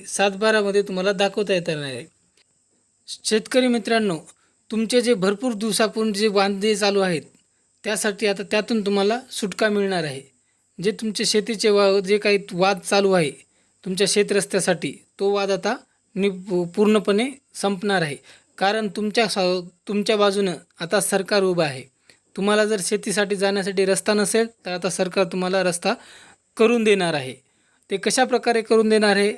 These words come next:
आणि त्याचा निर्णय काय आहे, शासन निर्णय, हे आपण व्हिडिओमध्ये पाहूया.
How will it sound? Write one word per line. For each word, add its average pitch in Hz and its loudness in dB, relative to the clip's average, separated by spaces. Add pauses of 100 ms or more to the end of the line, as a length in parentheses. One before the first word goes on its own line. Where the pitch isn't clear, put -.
(120)
आणि 185 0
त्याचा 202 2
निर्णय 202 2
काय 220 2
आहे, 190 -2
शासन 185 -2
निर्णय, 180 -4 (440)
हे 202 2
आपण 214 0
व्हिडिओमध्ये 202 0
पाहूया. 170 2